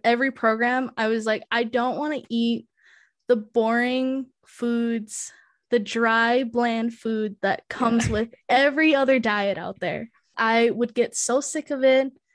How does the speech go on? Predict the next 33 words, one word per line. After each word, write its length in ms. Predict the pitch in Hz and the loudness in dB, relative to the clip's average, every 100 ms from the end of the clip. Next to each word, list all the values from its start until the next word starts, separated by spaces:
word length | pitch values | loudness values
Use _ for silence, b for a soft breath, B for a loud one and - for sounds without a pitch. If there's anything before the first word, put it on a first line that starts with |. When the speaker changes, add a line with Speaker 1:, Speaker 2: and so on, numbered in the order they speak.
| b b | b b
Speaker 1:
I 80 | 233 | -8
probably 360 | 233 262 269 254 | -2 0 2 0
would 140 | 226 | 0
rather 260 | 220 208 - | -2 -2 -4
starve 440 | - - 220 233 | -4 0 0 2
myself 600 | 226 202 - 165 202 - - | -2 -4 -4 -6 -8 -10 -4
than 200 | 214 - | -2 -2
eat 220 | 240 240 208 | -2 -2 -2
that 200 | 180 - | -4 -2
all 160 | 220 208 | -2 0
the 100 | 202 | -4
time. 460 | 214 190 - 226 _ _ _ - | -6 -6 -8 -12 _ _ _ -2
And 240 | 240 240 233 | 2 2 2
so 680 | - 233 226 226 214 - _ _ - | 2 2 2 2 -2 -6 _ _ -2
I 120 | 233 | -2
joined 340 | 269 277 359 | 0 2 2
this 140 | 359 - | 2 -2
program 460 | 262 262 269 262 | -2 0 2 0
because 720 | 240 - 233 226 226 226 - - _ | -4 -6 -4 -2 -4 -8 -16 -18 _
I 100 | 220 226 | -2 0
wanted 380 | 226 254 277 - | 2 2 2 -2
to 100 | - | 0
be 100 | 240 | 0
able 200 | 226 233 | 2 -4
to 560 | - 233 220 214 208 - b b | -4 -4 -2 -2 -2 -8 b b
have 180 | 226 214 | -8 -4
control 580 | 233 226 - 247 277 285 | -4 -4 0 4 4 4
over 220 | 269 277 | 2 0
the 80 | 262 | -2
foods 320 | - 247 - | -4 -6 -4
that 120 | 226 | -2
I 100 | 220 | -2
ate 400 | - 208 214 226 | -2 -2 -2 -4